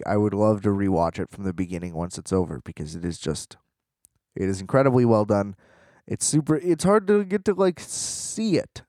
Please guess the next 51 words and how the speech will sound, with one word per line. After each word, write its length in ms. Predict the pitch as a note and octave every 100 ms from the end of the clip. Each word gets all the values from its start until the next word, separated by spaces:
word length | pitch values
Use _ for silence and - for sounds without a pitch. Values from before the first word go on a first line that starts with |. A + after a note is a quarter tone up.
| _ _ -
You 160 | D3
know 80 | F3+
what 100 | F3
I 80 | E3
mean? 220 | D#3 E3
You 80 | D#3+
kinda 180 | F#3+ F#3
see 140 | F3
the 100 | C#3
same 800 | C3+ - C3 C#3 C#3 C#3+ C#3 - -
Bulls 260 | B2+ B2
highlights 420 | A#2+ A2 G2 E2+ -
over 240 | A#2 A2+
and 100 | A#2
over 220 | G#2+ G2+ F#2+
and 100 | F#2+
over 300 | G#2 G2 F2+
again. 400 | C#2+ A#1+ A#1 - _ _ _ _ _
And 340 | - G2+ G2+ G#2+
it's 140 | A2+
just 220 | C3+ B2+
cool 340 | - C3 C#3 C#3
to 140 | C3+
see 280 | - C#3 C3
other 280 | B2 B2+ A2
sides 440 | - G2+ C#3+ A#2+
of 120 | F2
the 100 | D2
story 640 | - G2 G#2+ B2+ B2+ B2+ B2
and, 180 | G#2 F2+
like, 340 | C#2+ D2 - _ _ _ _ _ _ _ _ _ _ _ -
it 140 | -
kinda 260 | F3 F3 D#3+
really 340 | D3+ D#3 C#3
takes 340 | - C#3+ -
you 80 | B2
back 440 | G#2+ A2+ G#2 - -
to 120 | -
the 100 | G#2
place. 460 | - - G#2 - A2+
You 100 | A#2
can 120 | A#2+
get 160 | A2+
the 100 | A2+
real 400 | F#2+ G#2 A2+ G2+
opinion 480 | F2 - A#2 G#2 F2+
of 140 | E2+ E2
it 80 |
at 160 | F2 -
the 60 | -
time. 420 | - F2 -